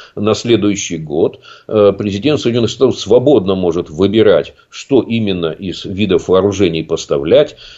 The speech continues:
э, как быстро поставлять, на каких условиях поставлять и так далее. М, то есть, э, развязывают руки Белому дому, э, в том, чтобы произошла эскалация помощи. М, и вот здесь действительно,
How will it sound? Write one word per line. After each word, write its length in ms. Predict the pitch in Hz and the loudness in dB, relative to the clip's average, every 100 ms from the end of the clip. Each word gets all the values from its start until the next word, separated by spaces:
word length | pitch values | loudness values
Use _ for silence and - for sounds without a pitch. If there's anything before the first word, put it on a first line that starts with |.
| _ | _
э, 360 | 107 90 87 87 | -2 0 2 0
как 300 | 85 98 87 | 0 -2 0
быстро 360 | 82 151 - 120 | 0 0 -2 -6
поставлять, 520 | 113 107 - 104 101 95 | -2 -2 2 4 2 0
на 100 | 95 | -2
каких 360 | 98 117 - | -2 -4 -6
условиях 720 | 95 - 101 123 156 127 110 | -12 -8 0 4 4 4 0
поставлять 520 | - 104 107 104 101 - | -2 -2 2 4 2 0
и 80 | 151 | 0
так 220 | 117 95 | 0 2
далее. 320 | 82 65 55 _ - _ - | 0 -2 -8 _ -20 _ -8
М, 440 | 117 107 104 95 | -4 0 0 0
то 160 | 143 165 | 4 6
есть, 260 | 165 - 127 | 6 0 0
э, 420 | 120 120 117 117 | 4 4 4 4
развязывают 680 | 135 117 165 147 139 151 151 | 2 4 4 4 2 -2 -2
руки 480 | 180 143 - - _ - _ - | -4 -6 -10 -20 _ -20 _ -8
Белому 460 | 104 101 95 90 | 0 2 2 -2
дому, 480 | 85 147 170 98 - - | 0 2 2 -2 -6 -10
э, 280 | 107 101 98 | -4 -4 -2
в 60 | |
том, 220 | - 151 | 0 0
чтобы 560 | 160 - 123 123 117 110 | 0 -2 2 4 2 -2
произошла 680 | 110 107 107 110 117 143 - - | 0 2 2 0 4 4 4 -2
эскалация 840 | 123 - 120 117 135 - 139 131 | -4 2 2 4 2 0 0 0
помощи. 800 | - - 135 85 78 - - _ _ _ - _ 113 | 0 -2 -2 -2 -8 -14 -18 _ _ _ -20 _ -10
М, 280 | 107 107 | -6 -2
и 320 | 107 104 143 135 | 0 0 2 4
вот 220 | 135 127 | 4 2
здесь 360 | 120 165 214 - | -6 -4 -4 -8
действительно, 1000 | 110 160 - 117 113 160 131 98 73 | -6 -6 -4 -4 -6 -4 -4 -4 -6